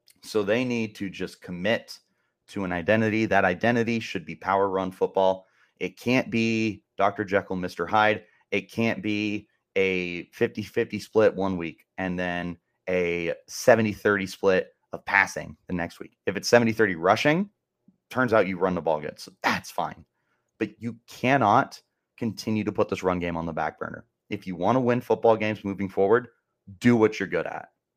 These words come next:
Really simple. Super easy, barely an inconvenience. Let's go ahead and hop into that first break now.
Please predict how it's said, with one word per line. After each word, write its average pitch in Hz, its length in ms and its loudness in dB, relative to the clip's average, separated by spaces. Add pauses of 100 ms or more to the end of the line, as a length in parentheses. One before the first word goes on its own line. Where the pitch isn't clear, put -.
(380)
Really 95 340 0
simple. 82 320 -12
Super 160 480 0
easy, 117 540 -2 (320)
barely 92 580 6 (100)
an 95 120 -6
inconvenience. 80 840 -12 (300)
Let's 127 180 4
go 131 160 6
ahead 113 300 4
and 95 240 -4
hop 95 280 -2
into 92 260 -8
that - 200 -6
first 85 320 -4
break 110 240 0
now. 110 320 0